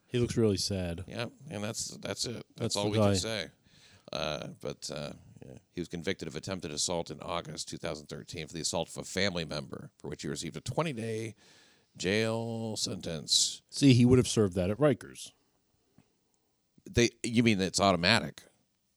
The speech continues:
Speaker 1: Well, where else is he gonna serve it? They're not gonna
Speaker 2: Tombs?
Speaker 1: s-
Speaker 2: I don't know.
Speaker 1: Oh, I see what you're saying.
Speaker 2: Manhattan
Speaker 1: Y-,
Speaker 2: Detention
Speaker 1: yeah,
Speaker 2: Center?
Speaker 1: yeah, yeah, you could, I guess.
Speaker 2: A Brooklyn man in violent Brooklyn has been charged with assaulting a police officer in Maspeth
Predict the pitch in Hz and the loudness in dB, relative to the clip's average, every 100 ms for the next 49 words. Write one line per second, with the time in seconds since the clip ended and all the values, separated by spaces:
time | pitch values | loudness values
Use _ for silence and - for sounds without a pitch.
0 | _ - 220 196 196 190 175 131 101 92 | _ -6 0 4 8 6 6 4 4 4
1 | 85 90 82 113 143 - 127 165 208 90 | 2 -2 -2 2 6 8 6 6 2 2
2 | 131 85 98 - _ _ _ _ _ - | 0 0 -4 -8 _ _ _ _ _ 0
3 | 135 98 82 85 _ _ 110 - 85 - | 2 2 -2 -12 _ _ -12 -8 -8 -10
4 | 80 175 98 104 95 - - - 214 - | -6 0 2 2 0 -2 -2 -2 2 4
5 | 123 113 135 113 127 - 117 85 87 - | 4 6 4 2 0 -4 -2 -2 -6 -14
6 | 98 82 82 - - _ - 120 147 110 | -10 -10 -12 -14 -18 _ -2 2 2 2
7 | 101 101 120 101 - _ - 90 98 104 | 2 2 0 -6 -12 _ -4 2 8 10
8 | 98 85 92 80 71 - - 92 113 120 | 10 8 6 6 0 -4 -8 -4 -2 2
9 | 120 113 117 - - 104 - 90 - - | 4 6 4 0 -6 -8 -4 0 2 4
10 | 139 - 113 104 113 120 - _ _ - | 2 0 -2 -2 -4 -8 -10 _ _ -20
11 | - 120 110 80 78 - 87 85 80 87 | -6 -4 0 -2 -2 -4 -4 -6 -6 -6
12 | 117 - 76 - - | -6 -8 -10 -12 -20